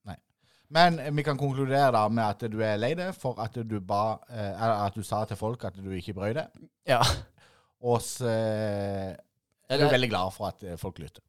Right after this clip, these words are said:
Speaker 2: Jeg var mest lei, lei meg for at jeg avslørte meg selv.
Speaker 1: Ja. <laughs>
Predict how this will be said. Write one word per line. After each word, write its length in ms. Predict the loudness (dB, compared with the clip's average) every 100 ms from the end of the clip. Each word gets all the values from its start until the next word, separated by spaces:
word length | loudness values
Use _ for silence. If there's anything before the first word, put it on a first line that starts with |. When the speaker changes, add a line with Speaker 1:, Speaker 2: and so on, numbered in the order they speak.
| _ 4
Speaker 2:
Jeg 140 | 6
var 80 | 10
mest 280 | 8 6 4
lei, 340 | 6 6 4 0 -4 2
lei 220 | 6 6 6
meg 160 | 4 4
for 140 | 2
at 80 | 2
jeg 80 | 4
avslørte 480 | 2 2 -2 -2 -2
meg 140 | 0
selv. 240 | 0 0 -4 _ -8
Speaker 1:
Ja. 120 | -6 -4 -6 -6 -6 -2
<laughs> 400 | -2 2 6